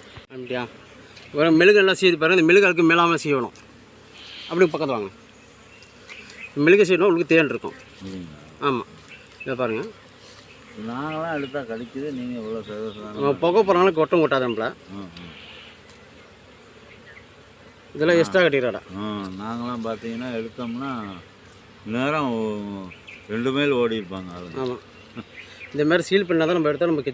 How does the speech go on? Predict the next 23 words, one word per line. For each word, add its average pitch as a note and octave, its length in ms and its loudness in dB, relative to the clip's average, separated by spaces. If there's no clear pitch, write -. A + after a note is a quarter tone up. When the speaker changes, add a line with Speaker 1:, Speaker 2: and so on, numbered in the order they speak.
Speaker 1:
தே-, C#3+ 220 0
கொஞ்சம் C3 220 -4
தேன் D#3+ 180 4
வந்து D#3 200 0
திக்கா - 280 0
இருக்கும். - 220 -6
Speaker 2:
ம். F2+ 200 -14
Speaker 1:
இந்த C3 200 0
தேன் F#3+ 160 6
எடுக்கிற E3 200 4
மிஷினை D#3 220 2
வந்து D#3 160 2
இந்த D3+ 140 -4
மாதிரி E3+ 140 2
அடைய D#3+ 200 2
சுத்தி D#3 180 -2
விட்டா F#3 260 2
மறுபடியும் F3 260 4
ரெண்டாவது E3+ 200 2
தடவை F#3+ 120 0
தேன் D#3+ 120 4
எடுத்துக்கலாம் B2 260 -4
அதுல. A2+ 120 -8